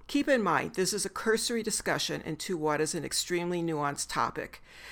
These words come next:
and it's also a topic that is only beginning to be explored and lived into.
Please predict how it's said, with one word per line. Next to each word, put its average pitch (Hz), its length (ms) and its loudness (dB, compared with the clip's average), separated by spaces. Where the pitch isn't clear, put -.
and 180 140 4
it's 170 180 2
also 180 320 6
a 240 60 2
topic 180 500 0
that 156 160 0
is 151 160 0
only 165 320 0
beginning 180 560 0
to 214 160 -6
be 170 160 -2
explored 151 720 0
and 156 180 -2
lived 147 260 -2
into. 151 600 -4